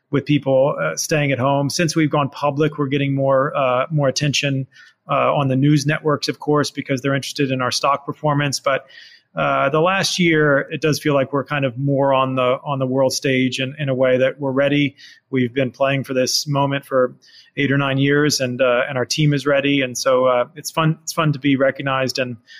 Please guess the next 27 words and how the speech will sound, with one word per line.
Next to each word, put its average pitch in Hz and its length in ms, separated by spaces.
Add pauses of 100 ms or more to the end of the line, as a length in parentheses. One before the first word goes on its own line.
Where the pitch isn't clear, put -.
it's - 120
fun 143 140
to 135 60
be, 139 280
um, 123 320 (420)
helpful 160 380
to 147 140
our 139 60
members' 139 380
lives, 127 460
because 135 340
especially 147 460
in 131 80
the 123 60
covid 135 300
world 131 480 (380)
where 139 120
people 139 380
couldn't 147 320
get 135 120
to - 80
the 127 120
gym, 131 500 (500)
uh, 143 100
we 139 140
were 135 100
providing 139 640